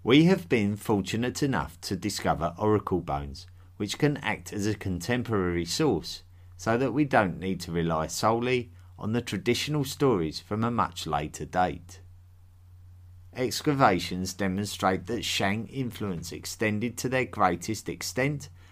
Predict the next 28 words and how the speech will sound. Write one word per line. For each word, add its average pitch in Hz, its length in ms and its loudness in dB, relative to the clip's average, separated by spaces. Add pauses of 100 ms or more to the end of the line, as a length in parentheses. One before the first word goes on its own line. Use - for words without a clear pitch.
(160)
by 143 180 4
stretching 98 800 -2
all 131 200 0
the 151 100 2
way 110 220 6
down 82 420 -2 (360)
the 95 100 0
Yellow 120 420 4
River 78 460 0 (380)
to - 120 -4
the 98 100 0
coastal 82 640 0
lands. 80 480 -2 (1200)
It 107 120 -6
is 117 120 0
possible 151 460 4
that 135 160 0
the 120 100 -2
Shang 107 380 2
culture 85 540 2 (300)
reached 113 520 2 (280)
the - 60 -6
lands 123 480 0
of 117 120 -4
the 117 100 -2
lower 101 360 6
Liao 95 540 4
River 90 480 0